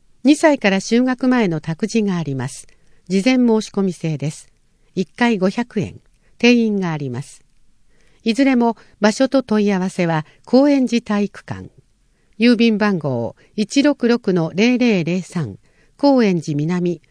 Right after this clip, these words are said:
二の三十六の三十一、電話三三一二の零三一三。車、バイクでの来館はできません。基礎から学ぶゴルフ教室。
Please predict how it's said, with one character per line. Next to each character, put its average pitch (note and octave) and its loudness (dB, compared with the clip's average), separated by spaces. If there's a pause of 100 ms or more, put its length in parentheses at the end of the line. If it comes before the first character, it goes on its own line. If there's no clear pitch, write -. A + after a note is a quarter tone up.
(160)
二 D4 6
の A#3+ 4
三 C#4 0
十 D3 -4
六 D3 -4
の D3+ -2
三 B3 -2
十 G#2+ -10
一、 - -14 (460)
電 G#3 4
話 F#3 -4 (340)
三 C4 2
三 A#3+ -2
一 E3 -2
二 A3 0
の A#2+ -8 (120)
零 B3+ 2
三 B3 -4
一 - -16
三。 - -12 (880)
車、 B3 2 (280)
バ A#3+ 2
イ D4+ -2
ク C4 -2
で A3 2
の F#3+ 0
来 F3+ -2
館 A3 0
は G#3 0
で D#3 -4
き - -6
ま D#3 -4
せ - -8
ん。 F2 -12 (1700)
基 - -10
礎 F4+ 2
か - 0
ら G3 2
学 D#3 -2
ぶ D3+ -6 (140)
ゴ G3 2
ル C4+ 4
フ - -14
教 G#3+ 2
室。 - -12